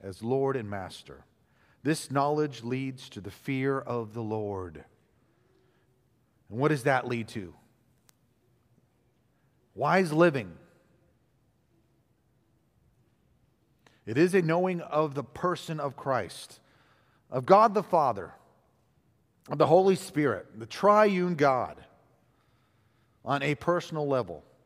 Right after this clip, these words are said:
It is a relational knowledge,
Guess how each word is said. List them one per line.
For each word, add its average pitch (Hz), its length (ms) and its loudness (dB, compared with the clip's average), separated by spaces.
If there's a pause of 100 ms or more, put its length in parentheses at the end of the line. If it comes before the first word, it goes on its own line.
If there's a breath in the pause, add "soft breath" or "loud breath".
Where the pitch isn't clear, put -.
(1120)
It 196 200 2
is 196 360 4
a 165 160 2
relational 143 840 0
knowledge, 139 800 -2